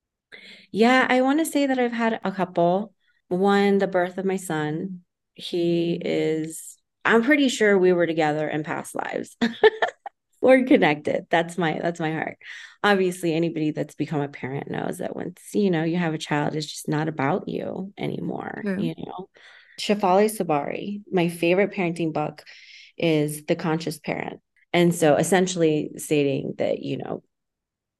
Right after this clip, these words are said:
Speaker 1: there are spirit guides, not the, the other way around. Gr-,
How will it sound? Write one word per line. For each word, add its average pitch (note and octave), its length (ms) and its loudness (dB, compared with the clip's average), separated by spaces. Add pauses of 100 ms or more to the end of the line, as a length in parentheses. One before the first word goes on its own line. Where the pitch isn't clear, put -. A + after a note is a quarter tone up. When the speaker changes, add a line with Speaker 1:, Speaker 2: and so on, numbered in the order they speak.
Speaker 1:
there F3 300 6
are D#3 220 4
spirit - 480 -2
guides, - 400 -8
not D#3+ 200 0
the, D#3 220 2
the - 240 -6
other C#3+ 220 2
way C#3 180 0
around. C3+ 320 -6
Gr-, - 240 -4